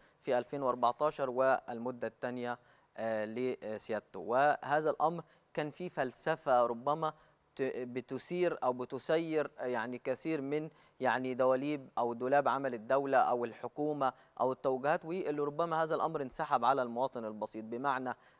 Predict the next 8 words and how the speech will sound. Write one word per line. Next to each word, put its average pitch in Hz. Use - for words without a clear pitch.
أنا 165
لما 139
ذكرت 147
فكرة 139
إن 131
إحنا 139
أبناء 139
المضمون، 135